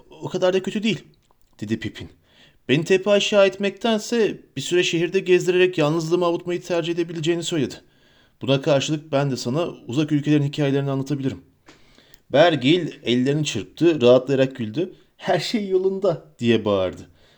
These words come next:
"Hadi o halde. Birazdan gidip cümle kapısından bakacaktık. Şimdi gidelim." "Orada neler oluyor?" "Gün kavuşmadan Irak topraklarının komutanları bekleniyor. Bizimle gelirsen görürsün." Bergil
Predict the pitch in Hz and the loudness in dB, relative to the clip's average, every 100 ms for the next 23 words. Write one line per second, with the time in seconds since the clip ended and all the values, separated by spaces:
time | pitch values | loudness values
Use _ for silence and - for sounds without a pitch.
0 | - 233 285 277 214 151 117 _ _ _ | -8 -4 0 2 2 0 -8 _ _ _
1 | 131 165 180 190 185 185 - _ - 160 | -2 0 0 -2 -4 -6 -10 _ -6 -2
2 | 202 202 - - 196 170 165 120 - - | -2 -4 -8 -4 -4 -4 -4 -8 -8 -18
3 | _ _ - 214 208 139 92 80 _ _ | _ _ -10 -6 -4 -2 -4 -6 _ _
4 | _ _ _ - - _ _ 131 127 160 | _ _ _ -20 -20 _ _ 2 4 4
5 | 202 247 233 160 196 - - _ _ _ | 4 4 4 4 0 0 -10 _ _ _
6 | _ _ _ 196 208 214 226 226 180 196 | _ _ _ -4 -2 -2 -4 -2 0 0
7 | 214 - 170 202 - 190 190 190 190 196 | 0 -2 2 2 2 -6 -4 -4 -4 -4
8 | 190 180 190 185 185 175 160 127 95 - | -8 -6 -4 -2 -2 -4 -6 -8 -8 -12
9 | _ _ _ _ 131 147 185 185 190 160 | _ _ _ _ -10 -6 -4 -2 -2 -4
10 | 196 208 196 180 - - _ _ _ _ | -4 -4 -4 -6 -8 -20 _ _ _ _
11 | _ _ _ _ _ 165 196 120 160 208 | _ _ _ _ _ 4 6 4 0 -2
12 | - | -4